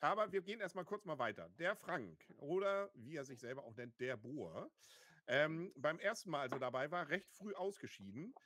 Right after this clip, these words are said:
Jetzt hat er es zumindest schon mal, das können wir ja spoilern, in die nächste Runde geschafft.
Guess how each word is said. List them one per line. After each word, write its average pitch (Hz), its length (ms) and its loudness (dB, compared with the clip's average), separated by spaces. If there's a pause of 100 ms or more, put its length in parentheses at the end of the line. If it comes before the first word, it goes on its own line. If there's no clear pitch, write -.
(160)
Jetzt - 240 0
hat 110 120 -2
er 147 100 2
es 165 60 -4
zumindest 226 380 -6
schon 233 140 -8
mal, 226 120 -2
das 139 140 -4
können 139 140 -6
wir 123 80 0
ja 110 40 -4
spoilern, 131 440 -2
in 170 100 -8
die 196 80 -4
nächste 156 300 -4
Runde 90 200 -6
geschafft. 82 400 -14